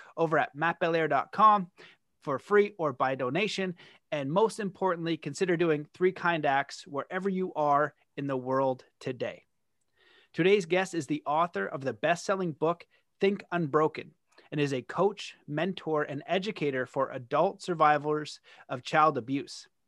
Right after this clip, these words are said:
He spends his time helping others get out of the vortex to become the hero of their own story and take their life back.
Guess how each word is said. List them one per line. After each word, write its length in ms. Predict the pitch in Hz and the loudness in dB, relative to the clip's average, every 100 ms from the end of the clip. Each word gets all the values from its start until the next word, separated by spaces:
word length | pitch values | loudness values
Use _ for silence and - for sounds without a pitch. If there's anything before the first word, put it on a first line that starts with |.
| _ _ _ _ _ _ _ | _ _ _ _ _ _ _
He 100 | 143 | -12
spends 360 | - 190 196 202 | -2 0 2 0
his 140 | 190 | -2
time 300 | 175 170 170 | 2 2 2
helping 380 | 175 180 170 170 - | 0 0 0 -4 -2
others 360 | 165 196 196 - | -2 0 0 0
get 220 | 175 160 | -2 0
out 140 | 160 | 0
of 140 | 170 131 | -2 -2
the 100 | 131 | -4
vortex 680 | 127 170 196 - 135 - - _ _ | 0 0 0 0 -4 -4 -16 _ _
to 80 | 143 | -8
become 320 | 147 165 160 | -2 0 0
the 60 | 139 | -2
hero 600 | - 208 226 202 127 117 | -8 0 4 6 4 0
of 160 | 143 131 | -6 -2
their 220 | 135 127 | -2 0
own 220 | 160 196 180 | 0 0 -2
story 440 | - 147 139 143 - | -2 0 0 -2 -8
and 160 | 131 | -10
take 360 | - 175 175 151 | -4 -4 -4 -4
their 200 | 151 131 | -2 -2
life 380 | 131 139 143 _ - | -2 -4 -6 _ -4
back. 400 | 127 110 - | -2 -4 -8